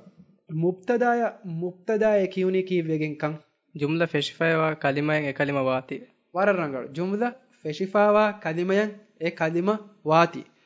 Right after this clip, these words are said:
Speaker 1: ಖಬರ್, ಖಬರೇ ಕಿಯುನಿ ಕೀವೆಗೆನ್ ಕ ನಿಯಾಜ್ ಬುನದೀಬ ಆದಿ.
Speaker 2: ಏಯ್ ಮುಬ್ತದಾ ಜುಮ್ಲಾ ಫೆಶಿಫಾವಾ ಕಲ್-, ಕಲಿಮಯನ್ ಇತುರು ಖಬರ್ ದೀಫಾಯ ವಾತಿ.
Speaker 1: ವರ ರಂಗಳು ಜುಮ್ಲಾ ಫೆಶಿಫಾವಾ ಕಲಿಮಯ ಇತುರು ಖಬರೆ ನುವತ ತಫ್ಸೀಲೆ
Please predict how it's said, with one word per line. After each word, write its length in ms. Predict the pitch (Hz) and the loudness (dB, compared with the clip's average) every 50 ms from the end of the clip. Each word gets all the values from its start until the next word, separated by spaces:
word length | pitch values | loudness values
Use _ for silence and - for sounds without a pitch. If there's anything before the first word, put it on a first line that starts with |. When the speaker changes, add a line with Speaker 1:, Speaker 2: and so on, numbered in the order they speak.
| _ _ _ - | _ _ _ -4
Speaker 1:
ಖಬರ್, 460 | - 208 226 294 294 294 277 - - - - | -2 2 2 2 2 2 -2 -10 -16 -12 -8
ಖಬರೇ 380 | 165 160 165 208 233 277 285 | -6 -2 0 2 2 2 2
ಕಿಯುನಿ 300 | 277 - 240 233 233 233 | 0 0 -2 -2 -2 -2
ಕೀವೆಗೆನ್ 500 | 226 - 208 214 202 208 196 202 202 196 | -2 -2 -2 0 2 2 2 2 0 0
ಕ 40 | 202 | -2
ನಿಯಾಜ್ 340 | 190 180 175 180 175 160 151 | -2 0 0 0 0 -2 -2
ಬುನದೀಬ 400 | 151 151 151 143 143 135 127 120 | -4 -4 -4 -2 -2 -4 -4 -4
ಆದಿ. 500 | - - - _ _ _ _ _ _ _ - | -8 -12 -14 _ _ _ _ _ _ _ 2
Speaker 2:
ಏಯ್ 180 | 156 165 165 | 4 4 4
ಮುಬ್ತದಾ 800 | 151 147 143 147 - - 170 165 156 165 165 160 - - - _ - 156 | 4 2 2 0 0 2 2 4 6 6 4 4 2 -2 -10 _ -6 -2
ಜುಮ್ಲಾ 280 | 147 147 156 160 160 | 0 2 2 4 4
ಫೆಶಿಫಾವಾ 500 | 156 - 139 - - 156 160 156 156 151 | 4 2 2 2 4 4 6 6 6 6
ಕಲ್-, 280 | 143 - 214 185 165 170 | 4 2 -2 -6 -6 -4
ಕಲಿಮಯನ್ 580 | - - 139 139 143 156 160 160 160 156 143 | 0 2 4 4 4 4 4 4 4 2 2
ಇತುರು 300 | 139 135 - - 156 151 | 0 0 0 0 0 0
ಖಬರ್ 800 | 143 - - - - 151 190 165 156 151 156 147 139 143 160 - | 0 -4 -8 -10 -10 -6 -2 2 2 2 2 0 -4 -8 -14 -10
ದೀಫಾಯ 360 | - 175 160 143 - 147 143 | -8 -6 -4 -2 0 0 0
ವಾತಿ. 360 | 143 139 143 143 - - 131 - _ _ _ _ _ _ _ - | 2 0 -2 -4 -6 -8 -14 -14 _ _ _ _ _ _ _ -2
Speaker 1:
ವರ 220 | 170 196 214 220 | 2 4 4 4
ರಂಗಳು 680 | 208 190 180 180 190 196 202 208 - - - _ _ _ _ _ - | 4 4 4 6 6 6 6 4 2 -4 -16 _ _ _ _ _ -14
ಜುಮ್ಲಾ 560 | 156 139 170 190 214 247 277 277 302 285 294 - - - | -6 -4 -2 0 0 2 2 4 4 2 0 -2 -8 -6
ಫೆಶಿಫಾವಾ 720 | 165 165 170 214 208 202 202 220 226 226 233 233 233 220 | -4 -4 -2 -2 -2 2 4 4 6 6 6 4 4 2
ಕಲಿಮಯ 540 | 214 220 - 147 147 160 165 180 190 208 226 254 247 - - _ _ _ _ _ _ 170 | 0 -2 -6 -4 -4 -2 0 2 4 4 4 2 0 -4 -12 _ _ _ _ _ _ -10
ಇತುರು 600 | 170 165 - 240 262 285 277 - - _ _ _ - - | -6 -4 -2 0 0 0 -2 -6 -12 _ _ _ -6 -4
ಖಬರೆ 340 | 160 165 175 202 214 233 233 226 - - _ _ _ _ - | 0 4 6 6 6 6 4 0 -6 -20 _ _ _ _ -6
ನುವತ 240 | 170 190 226 220 220 | -4 -4 -4 -4 -6
ತಫ್ಸೀಲೆ 1120 | 131 - - - 147 143 139 - - - 214 220 220 226 247 269 269 - - _ _ | -10 -16 -12 -10 -10 -10 -8 -8 -6 -2 0 2 2 4 4 2 2 0 -8 _ _